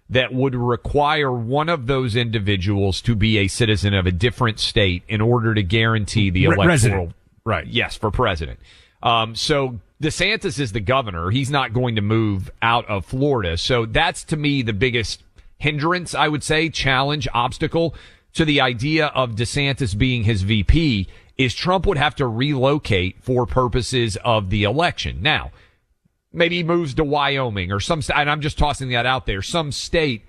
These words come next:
Speaker 1: where it's easy to establish residency. My concern here, Buck, is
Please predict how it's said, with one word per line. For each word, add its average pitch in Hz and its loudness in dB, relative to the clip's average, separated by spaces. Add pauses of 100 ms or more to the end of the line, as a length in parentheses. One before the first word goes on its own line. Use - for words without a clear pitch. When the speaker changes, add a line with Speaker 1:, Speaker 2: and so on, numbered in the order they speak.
(280)
Speaker 1:
where 135 2
it's 127 -2
easy 156 -2
to 143 2
establish 131 0
residency. 151 0 (380)
My 170 2
concern 127 -2
here, 90 0
Buck, 82 0
is 85 0